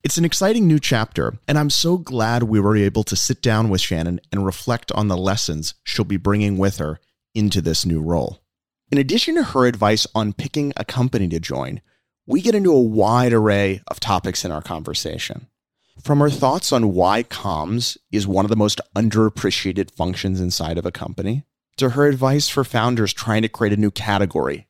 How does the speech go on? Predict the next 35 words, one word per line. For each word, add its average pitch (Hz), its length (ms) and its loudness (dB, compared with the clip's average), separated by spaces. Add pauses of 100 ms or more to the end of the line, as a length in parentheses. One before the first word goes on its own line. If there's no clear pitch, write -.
(100)
and 107 100 -10
set 101 220 0
up 101 120 -6
the - 80 -6
comms 92 460 0
and 92 120 0
marketing 85 520 -4
functions 80 400 -6
from - 160 -10
scratch. - 640 -8 (720)
Shannon 349 340 0
also 147 340 2
gets 123 260 0
into 120 140 0
the 113 100 -6
tactical 104 640 -4
weeds, 87 480 -6 (260)
sharing 160 380 0
her 170 160 0
pointers 135 500 -2
for 104 220 -6
killing 151 400 0
stories, 120 680 2 (280)
the 120 100 0
framework 143 480 2
she's - 240 -2
come 127 240 -2
to 123 120 -2
lean 113 280 0
on 120 220 2
for 104 160 -4
building 123 380 2
relationships 110 760 -2
with 110 200 -4
reporters, 117 800 0